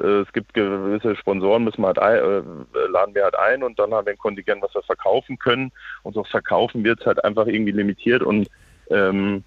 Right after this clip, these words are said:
äh, ähm, refinanzieren wir mehr oder weniger das Investment auch, auch, äh, was, was wir haben. Also wir, also verdienen tun wir an den Zuschauern nichts. Das ist ja der Kritikpunkt, der kommt. Ähm, das ist mehr oder weniger, äh, ein Tropfen auf den heißen Stein, was,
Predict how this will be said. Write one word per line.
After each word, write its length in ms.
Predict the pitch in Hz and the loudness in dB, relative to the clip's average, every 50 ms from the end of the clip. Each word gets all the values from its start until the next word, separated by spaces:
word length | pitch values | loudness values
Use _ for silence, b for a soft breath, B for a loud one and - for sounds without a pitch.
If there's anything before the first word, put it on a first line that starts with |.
| _ _ - - _ _ _ _ | _ _ -20 -20 _ _ _ _
äh, 40 | - | 0
ähm, 1160 | 101 98 98 98 98 101 95 101 104 78 65 - - - 57 87 107 104 101 101 101 104 101 | 2 4 4 4 4 4 4 4 2 2 0 0 -2 -2 0 0 2 2 2 2 0 0 0
refinanzieren 800 | 104 95 107 123 - - 123 113 110 110 - - 120 113 113 110 | 0 2 2 0 0 0 0 0 0 0 0 0 0 2 2 4
wir 100 | 110 107 | 2 4
mehr 160 | 104 104 110 | 4 4 4
oder 160 | 110 110 104 | 4 4 4
weniger 240 | 104 104 104 101 98 | 2 2 2 2 2
das 180 | 95 101 - - | 2 0 -4 -4
Investment 560 | 101 101 98 104 113 - _ - 92 - - | -4 0 2 2 2 0 _ -6 -2 0 2
auch, 300 | - 104 107 110 107 - _ _ _ _ | 4 4 4 2 0 -2 _ _ _ _
auch, 380 | - 104 104 104 - - - - | -2 0 0 -2 -4 -8 -12 -6
äh, 400 | - 104 101 98 101 101 101 95 90 69 - | -2 0 2 2 2 2 0 -2 -4 -2 0
was, 140 | 104 107 - - - | 0 0 0 0 -2
was 180 | - 101 - - | -2 -2 2 2
wir 140 | 101 98 | 2 4
haben. 280 | 101 107 123 135 127 98 | 4 4 4 4 2 2
Also 360 | 82 85 92 87 87 85 85 82 - | -2 -2 -2 -4 -6 -6 -8 -12 -6
wir, 180 | 98 95 85 | -2 -2 0
also 160 | 92 92 92 87 92 - _ _ _ _ _ | 0 -2 -4 -10 -12 -18 _ _ _ _ _
verdienen 360 | - 107 - 110 123 135 131 | -4 -2 0 0 0 0 0
tun 200 | - 117 113 113 | -2 0 2 4
wir 280 | 113 113 110 110 110 b b b b b b b | 4 6 6 4 2 b b b b b b b
an 100 | - 110 | 0 2
den 140 | 113 104 - | 2 2 0
Zuschauern 540 | - - 151 156 - - 113 107 110 110 101 | 0 -2 -2 0 2 2 4 4 4 4 2
nichts. 200 | 95 90 - - - - | 0 -2 -2 -8 -8 -4
Das 120 | - 90 - | -4 -2 -2
ist 160 | 92 - - | -2 0 0
ja 80 | - 95 | 2 2
der 140 | 92 92 | 2 0
Kritikpunkt, 540 | - - 95 - 113 104 - - 107 101 98 | 0 -4 -4 -4 -4 -4 -2 -4 -4 0 0
der 80 | 98 92 | -2 -2
kommt. 320 | - - 87 - 120 - _ _ _ _ _ _ _ _ _ _ - - - | 0 0 0 0 -2 -6 _ _ _ _ _ _ _ _ _ _ -10 -6 -4
Ähm, 260 | 90 90 90 90 87 | -2 -2 -2 -2 -4
das 120 | 95 - | -4 -2
ist 160 | 92 95 - | -2 -4 -2
mehr 140 | - 98 92 | 0 0 2
oder 160 | 95 95 92 | 2 2 2
weniger, 400 | 98 95 95 95 92 92 95 92 - B B B B B B B B B B _ _ _ _ - - | 2 2 4 4 4 4 2 0 -4 B B B B B B B B B B _ _ _ _ -10 -4
äh, 40 | - | 0
ein 340 | - 98 95 98 98 98 92 | 2 2 4 4 2 0 0
Tropfen 280 | - 110 101 - 117 | 0 -2 0 2 0
auf 100 | 98 95 | 0 2
den 100 | 101 107 | 2 0
heißen 280 | 98 98 95 98 113 104 | 2 2 2 2 0 -4
Stein, 320 | - - 95 95 104 107 | 0 2 2 2 4 4
was, 140 | 98 98 95 | 2 2 2